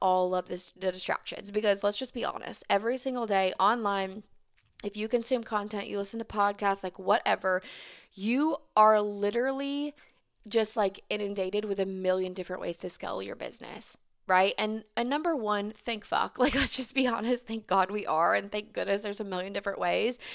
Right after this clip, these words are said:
because that's where we just really get to play and find the way that works for us. But also, two,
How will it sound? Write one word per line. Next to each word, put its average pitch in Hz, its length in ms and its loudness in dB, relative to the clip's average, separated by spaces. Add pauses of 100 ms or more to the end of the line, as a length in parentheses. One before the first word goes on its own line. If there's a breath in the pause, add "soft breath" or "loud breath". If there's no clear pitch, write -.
(360 loud breath)
because 233 300 4
that's 196 260 4
where 220 120 2
we 214 120 0
just 202 320 -8
really 196 220 -4
get 202 160 -6
to 196 80 -4
play 196 380 0
and 202 120 -4
find 185 200 0
the 190 60 -2
way 185 120 0
that 185 120 -4
works 190 220 -6
for - 160 -2
us. 240 260 8 (380 loud breath)
But 254 140 2
also, 294 320 4
two, 294 560 -2